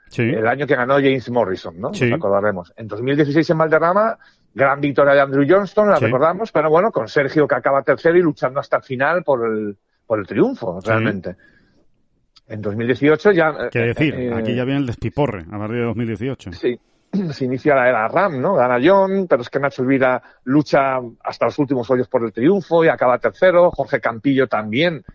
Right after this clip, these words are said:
Speaker 2: salió con opciones de victoria <clears throat> ese domingo y acaba, termina quinto. En dos mil diecinueve ya nos vamos al club de campo, pues eso, a-, a-,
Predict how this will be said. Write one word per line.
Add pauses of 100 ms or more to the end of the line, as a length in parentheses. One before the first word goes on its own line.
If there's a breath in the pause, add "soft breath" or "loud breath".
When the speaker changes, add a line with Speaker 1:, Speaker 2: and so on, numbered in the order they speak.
(120)
Speaker 2:
salió
con
opciones
de
victoria (560 loud breath)
<clears throat>
ese
domingo
y
acaba, (300)
termina
quinto. (840 soft breath)
En
dos
mil
diecinueve
ya
nos
vamos
al
club
de
campo,
pues (200)
eso,
a-,
a-,